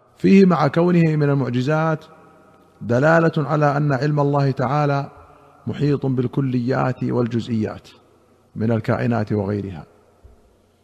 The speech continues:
وأخرج البخاري ومسلم عن أبي سعيد رضي الله عنه قال: حدثنا رسول الله صلى الله عليه وسلم حديثا طويلا عن الدجال، فكان فيما حدثنا به أن قال: 'يأتي الدجال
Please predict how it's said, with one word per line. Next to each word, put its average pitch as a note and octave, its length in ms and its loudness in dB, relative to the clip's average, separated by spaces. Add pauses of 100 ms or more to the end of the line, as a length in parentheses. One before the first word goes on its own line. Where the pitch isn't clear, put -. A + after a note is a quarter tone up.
(220)
وأخرج B2 360 -2
البخاري B2+ 540 -2
ومسلم C3+ 580 -2
عن A2+ 180 -4
أبي A2+ 200 -2
سعيد C3 320 -4
رضي B2 260 0
الله A2 300 0
عنه D3 160 -2 (960)
قال: D#3 160 4
حدثنا E3 580 2
رسول D3+ 280 0
الله D3 260 2
صلى C3 240 0
الله C#3+ 440 2
عليه C3 200 0
وسلم C3 500 0
حديثا B2+ 560 -2
طويلا B2+ 460 -2
عن B2 80 -4
الدجال، G2+ 480 -6 (1080)
فكان C3 360 0
فيما C3+ 220 2
حدثنا B2+ 520 0
به C3 360 -2
أن A#2+ 100 -2
قال: C#3 420 0 (760)
'يأتي C#3+ 320 2
الدجال C3 720 0